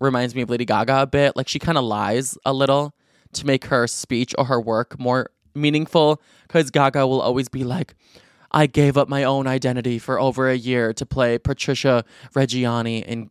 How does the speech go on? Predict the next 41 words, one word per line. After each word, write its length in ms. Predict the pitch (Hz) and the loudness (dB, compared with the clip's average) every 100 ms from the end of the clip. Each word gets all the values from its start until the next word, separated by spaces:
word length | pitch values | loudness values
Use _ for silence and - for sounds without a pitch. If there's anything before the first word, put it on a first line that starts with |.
| - | -10
House 280 | 127 120 - | -6 -4 -6
of 80 | 107 | -6
Gucci." 320 | 123 113 120 | -6 -4 -4
And, 100 | 117 | -2
like, 160 | 117 | -4
no, 140 | 165 240 | -2 -2
you, 120 | 240 | 0
no, 100 | 170 | 0
you 140 | 262 247 | 0 0
didn't, 260 | 113 90 | -2 -4
Gaga. 300 | 92 95 76 101 | -6 -8 -8 -10
Like, 160 | 123 131 | -8 -6
you 80 | |
really 240 | 123 165 135 | -2 -2 -2
didn't. 260 | 95 - - _ _ _ _ | -6 -10 -20 _ _ _ _
Song 560 | - - 190 190 208 220 | -14 0 4 6 4 2
of 200 | 185 151 | -2 0
the 80 | 151 | -2
year 400 | 131 127 117 104 | 2 4 4 2
was 240 | 123 123 | 0 0
the 100 | 131 | -2
biggest 320 | 131 131 139 | 0 0 0
shock 240 | - 120 - | 0 0 -2
of 80 | 104 | -8
the 80 | 110 | -6
whole 180 | 123 | -6
night. 240 | 87 50 50 _ _ _ _ _ _ _ | -6 -8 -12 _ _ _ _ _ _ _
Shock. 760 | - - - - 120 76 - - _ _ _ _ _ | -6 -2 0 2 2 0 -10 -20 _ _ _ _ _
And 240 | 185 226 170 | 2 4 2
it 80 | |
was 140 | 151 139 | 2 0
the 80 | 143 | 0
most 180 | 139 | 0
competitive 840 | - 117 - 147 139 135 117 113 _ - | 0 -4 -2 0 2 2 2 -6 _ -4
category 680 | 139 131 - 113 110 107 - | -2 -2 -2 -4 -4 -6 -6
of 140 | - 113 | -6 -4
them 160 | 104 | -2
all. 380 | 101 113 - - _ _ _ _ | -2 -2 -4 -16 _ _ _ _
So 640 | - - 139 127 123 123 123 _ _ _ _ - | -8 0 4 4 4 0 -6 _ _ _ _ -8
there 300 | 120 135 135 | 2 4 4
were 480 | 131 123 120 113 | 4 4 2 0